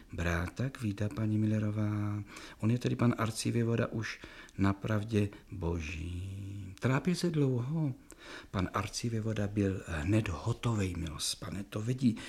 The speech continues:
že s revolverem nejsou žádný hračky. Noviny píšou, milost pane, že pan arcivévoda byl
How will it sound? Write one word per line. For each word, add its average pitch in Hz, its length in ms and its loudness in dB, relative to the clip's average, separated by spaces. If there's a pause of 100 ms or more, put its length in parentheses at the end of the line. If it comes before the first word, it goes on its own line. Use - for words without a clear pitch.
(100)
že - 120 -2
s - 140 0
revolverem 113 500 4
nejsou 107 320 4
žádný 107 340 4
hračky. 107 500 2 (340)
Noviny 120 300 6
píšou, 123 240 2
milost 131 260 4
pane, 127 180 6 (380)
že 113 100 2
pan 120 200 6
arcivévoda 123 560 4
byl 110 300 8